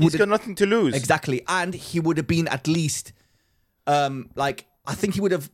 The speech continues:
Speaker 1: been with less pressure because he's second. So I, th-, I don't know. It's just
Speaker 2: Yeah, the guy chasing is al-, has always
Speaker 1: Yes.
Speaker 2: less pressure,
Speaker 1: So
Speaker 2: right?
Speaker 1: I f-,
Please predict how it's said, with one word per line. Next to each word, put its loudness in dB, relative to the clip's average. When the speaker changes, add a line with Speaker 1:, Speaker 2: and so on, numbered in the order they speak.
Speaker 1:
been -2
with 0
less 0
pressure -2
because -2
he's -2
second. 0
So 0
I, 2
th-, -8
I -2
don't -2
know. 0
It's -6
just -4
Speaker 2:
Yeah, 2
the -2
guy 6
chasing 0
is -2
al-, 4
has -2
always 4
Speaker 1:
Yes. 0
Speaker 2:
less -2
pressure, -4
Speaker 1:
So 0
Speaker 2:
right? -4
Speaker 1:
I 0
f-, -6